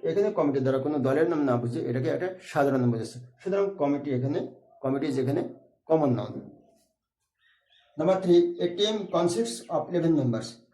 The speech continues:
একটা টিম এগারো জন প্লেয়ার দ্বারা গঠিত। সুতরাং এখানে টিম কালেকটিভ নাউন বোঝাচ্ছে। But many teams will be awarded today। আজকে অনেক দলকে পুরস্কৃত করা হবে। এখানে এই টিমস দ্বারা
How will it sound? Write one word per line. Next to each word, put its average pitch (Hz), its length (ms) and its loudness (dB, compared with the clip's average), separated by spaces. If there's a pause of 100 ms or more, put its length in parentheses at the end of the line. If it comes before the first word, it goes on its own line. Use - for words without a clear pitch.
একটা 185 180 0
টিম 170 120 -2 (260)
এগারো 156 200 2
জন 175 160 6
প্লেয়ার 143 240 4
দ্বারা 123 200 2
গঠিত। - 160 -6 (440)
সুতরাং 180 240 0 (360)
এখানে 196 200 2 (100)
টিম 165 140 2 (260)
কালেকটিভ 156 400 2
নাউন 120 180 6
বোঝাচ্ছে। 110 340 -6 (560)
But 160 180 6 (500)
many 196 240 4 (160)
teams 185 260 0 (240)
will 160 260 -2
be 160 80 0 (400)
awarded 160 360 8 (140)
today। 117 220 -2 (120)
আজকে 139 240 -2
অনেক 156 200 4
দলকে 127 200 0 (120)
পুরস্কৃত 185 420 -2 (100)
করা 117 180 0
হবে। 104 140 -10 (420)
এখানে 202 220 0 (180)
এই 151 80 0 (100)
টিমস 170 260 -2 (100)
দ্বারা 123 180 2